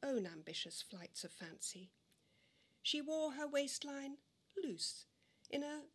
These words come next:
giving fabric. Her hemline had crept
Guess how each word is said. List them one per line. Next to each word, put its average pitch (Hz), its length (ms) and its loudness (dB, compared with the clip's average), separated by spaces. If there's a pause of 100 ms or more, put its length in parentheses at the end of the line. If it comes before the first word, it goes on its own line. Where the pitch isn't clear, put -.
(140)
giving 170 440 0 (220)
fabric. - 520 -8 (920)
Her 208 120 6
hemline 262 800 4
had - 200 -10
crept - 540 -8